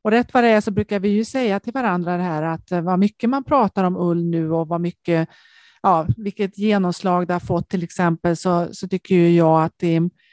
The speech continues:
i modesammanhang och sånt så är det ju mycket mera ullkläder och man pratar mycket mera om ull och man pratar om, eh, negativa ordalag om,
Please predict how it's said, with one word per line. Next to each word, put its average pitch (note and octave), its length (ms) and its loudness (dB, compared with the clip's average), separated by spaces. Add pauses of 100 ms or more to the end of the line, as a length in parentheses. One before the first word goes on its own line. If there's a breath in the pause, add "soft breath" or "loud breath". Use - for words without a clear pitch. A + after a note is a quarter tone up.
(500 soft breath)
i F3+ 380 0 (360)
modesammanhang F3+ 1080 0
och F3 100 -2
sånt F3 300 -4
så - 120 -4
är F3 300 0
det F3 100 -4
ju E3+ 260 0 (360)
mycket F#3+ 400 0
mera E3+ 320 2 (540)
ullkläder G#3 1400 0
och F3+ 280 -8
man F3 140 -2
pratar F3+ 540 2
mycket E3+ 260 -2
mera D#3+ 300 2
om D#3 280 0
ull F3 400 2
och E3+ 80 0
man E3 160 -4
pratar E3 380 -2
om, D#3 180 0 (680 soft breath)
eh, F3 220 -4
negativa F#3+ 720 2
ordalag G#3+ 920 2
om, G3 300 2